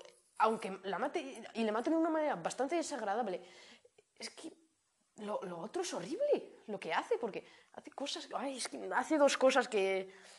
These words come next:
que no sé, no sé si voy a hacer una crítica de esta película con spoilers, pero como se estrena mañana y no, y yo quiero que se pueda ver este podcast hoy, no quiero hacer spoiler a ninguno, ¿vale? Eh,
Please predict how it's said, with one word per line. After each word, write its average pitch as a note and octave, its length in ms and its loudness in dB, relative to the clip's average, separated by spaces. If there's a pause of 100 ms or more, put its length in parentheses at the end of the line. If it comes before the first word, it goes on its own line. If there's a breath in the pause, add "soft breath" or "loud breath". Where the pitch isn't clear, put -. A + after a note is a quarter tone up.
(140)
que A3 140 -2
no G#3+ 100 0
sé, F#3 140 -4
no A#3+ 160 2
sé B3+ 160 0
si A#3 220 4
voy G3+ 180 2
a G3 40 0
hacer G3 140 -4
una G3 180 -2
crítica F#3 260 -2
de F3+ 40 2
esta F#3 160 -4
película E3+ 300 -4
con E3 120 -6
spoilers, F3+ 380 -2
pero F3+ 140 -2
como F#3 160 -4
se G3+ 80 -6
estrena B3+ 280 -2
mañana A3 360 0 (920 loud breath)
y A#3 80 2
no, A3 400 4
y G3+ 80 -4
yo A3+ 140 2
quiero G3 200 2
que F3+ 180 2
se F3+ 180 -4
pueda F#3 260 2
ver F3 160 2
este F3 220 -4
podcast D#3 500 -6
hoy, B3 180 4 (280)
no F3+ 580 -2
quiero D#3+ 240 -4
hacer D#3 400 -6
spoiler D#3 300 -6
a D3 80 -8
ninguno, C#3+ 320 -12 (520 loud breath)
¿vale? E3 280 -4 (200)
Eh, F3 960 2